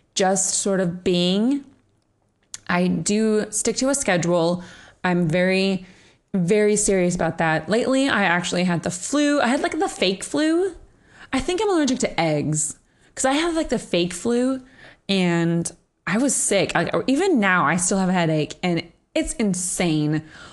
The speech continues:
Like, what the frick? I cannot wait for this coming Monday or I get to finally know what's going on because god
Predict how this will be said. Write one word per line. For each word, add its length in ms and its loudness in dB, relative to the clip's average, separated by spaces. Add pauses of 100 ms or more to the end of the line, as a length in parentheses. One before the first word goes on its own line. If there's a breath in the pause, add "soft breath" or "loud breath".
Like, 280 -2
what 460 -2
the 100 -2
frick? 560 -2 (320 loud breath)
I 140 2
cannot 280 0
wait 160 -2
for 180 0
this 220 -2
coming 320 0
Monday 680 2
or 140 0
I 80 0
get 280 -2
to 80 -4
finally 300 0
know 180 2
what's 280 -2
going 260 0
on 240 0
because 480 0 (220)
god 280 -2